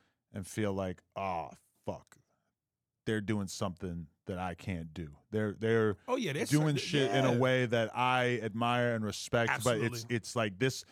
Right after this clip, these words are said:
Speaker 1: this will one day make me a dinosaur because I'm not gonna be able to be in this exact lane or pocket." Do you
Speaker 2: No,
Speaker 1: ever
Speaker 2: not, not, not a dinosaur, because that's the beauty of comedy, too. It, it's,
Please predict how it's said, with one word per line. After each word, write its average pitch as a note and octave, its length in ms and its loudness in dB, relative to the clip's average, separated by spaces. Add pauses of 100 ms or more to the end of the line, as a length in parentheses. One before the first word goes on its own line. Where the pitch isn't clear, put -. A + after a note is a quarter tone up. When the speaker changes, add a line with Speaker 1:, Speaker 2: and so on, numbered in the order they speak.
(220)
Speaker 1:
this C#3+ 260 2
will D3+ 240 0
one C3+ 240 4
day B2 180 2
make A2+ 300 -2
me G#2+ 300 0
a A2 80 -4
dinosaur G2 600 -2
because F2+ 460 -2 (180)
I'm A2+ 180 0
not A2 180 2
gonna G#2+ 160 -2
be G#2 140 2
able G2 180 0
to F2+ 100 -4
be G2 380 -2
in G#2 240 0
this G#2+ 240 -2
exact F#2+ 440 -4
lane F#2+ 380 -4
or F2 60 -4
pocket." F2+ 400 -6
Do F#2 60 -6
you G#2 120 0
Speaker 2:
No, G#3 120 2
Speaker 1:
ever F3+ 40 -2
Speaker 2:
not, G#3+ 240 -2
not, A3+ 220 -4
not A3 180 -2
a G3 60 -8
dinosaur, D#3+ 480 -6
because C3 320 -8
that's - 200 -6
the C#3 100 -12
beauty C3+ 300 -6
of G#2+ 120 -8
comedy, G#2+ 400 -8
too. G#2 360 -8
It, A2+ 160 -12
it's, - 300 -14